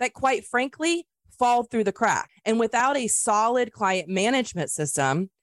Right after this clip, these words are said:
you may be overlooking people who genuinely need your help. Now, I am excited about this next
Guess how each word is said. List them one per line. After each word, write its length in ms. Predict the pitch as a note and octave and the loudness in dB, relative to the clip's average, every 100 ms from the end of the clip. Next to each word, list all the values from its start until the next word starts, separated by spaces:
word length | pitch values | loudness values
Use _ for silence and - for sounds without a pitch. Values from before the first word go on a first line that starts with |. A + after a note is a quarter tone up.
| _ _ | _ _
you 300 | E3+ C4 A4+ | -2 0 2
may 180 | G#4 D4 | 0 0
be 240 | A#3 A3 | 0 0
overlooking 680 | G3+ G#3+ G#3 G3 - - D4+ | 0 0 0 0 -2 -4 -6
people 380 | G#3+ G3+ G3 F#3+ | -6 -4 -2 -2
who 140 | G#3+ | -2
genuinely 1000 | E3+ - G3 G#3 A3 G#3+ G#3+ G3 E3+ E3+ | -4 -2 2 2 2 2 2 0 0 -2
need 380 | D#3 D3 C#3+ D3 | -2 -4 -4 -2
your 120 | C3+ | -2
help. 360 | G3+ F#3+ A2+ - | 0 0 -2 -2
Now, 420 | F#3+ F3+ F3 E3+ - | 0 2 2 -2 -2
I 480 | F3+ G#3+ A#3 B3 - | 0 2 0 -2 -4
am 220 | F#3 F3+ | -4 -2
excited 600 | E3+ - G3 F#3+ E3 C#3+ D3 | -2 -2 0 2 0 0 -2
about 300 | D#3 D#3 - | -2 -4 -4
this 220 | D3 F#3+ | -6 -4
next 520 | A3+ G4 - - | -4 -4 -8 -10